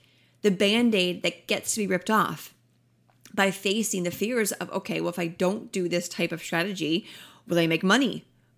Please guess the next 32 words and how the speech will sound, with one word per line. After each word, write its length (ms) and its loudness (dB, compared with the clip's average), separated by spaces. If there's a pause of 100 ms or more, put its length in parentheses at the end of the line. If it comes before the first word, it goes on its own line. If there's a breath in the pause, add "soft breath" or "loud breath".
Great, 400 2
get 200 2
to 100 -10
the 100 -2
root 400 0
of 140 -2
your 140 0
fear 640 -2 (180)
of 160 0
not 300 2
making 420 -2
money. 400 -2 (840 soft breath)
Get 220 4
to 80 -2
the 100 2
root 480 0 (100)
of, 160 2
"Well, 100 2
if 80 -4
I'm 200 -2
not 260 0
selling 540 0
in 80 -2
a 40 0
salesy 480 0
way, 480 0 (360 soft breath)
then 160 0
how 180 2
will 120 0
I 80 2
do 180 0
that?" 380 -4